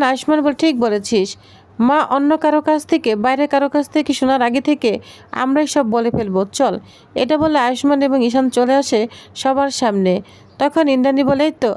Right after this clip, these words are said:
আয়ুষ এবং ঈশান চলে এসেছে।" রাজ বলে, "বসো, দেবলীনা খুব সুন্দর একটা প্রস্তাব দিয়েছে,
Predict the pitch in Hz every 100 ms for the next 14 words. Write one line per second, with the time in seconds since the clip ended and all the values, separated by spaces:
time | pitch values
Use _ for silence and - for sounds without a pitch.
0 | - 233 254 254 269 262 240 254 233 202
1 | 202 214 208 208 190 - 240 277 302 349
2 | 349 330 262 247 240 - - - - -
3 | 220 285 311 339 349 349 311 294 277 311
4 | 320 311 262 - 226 220 202 - -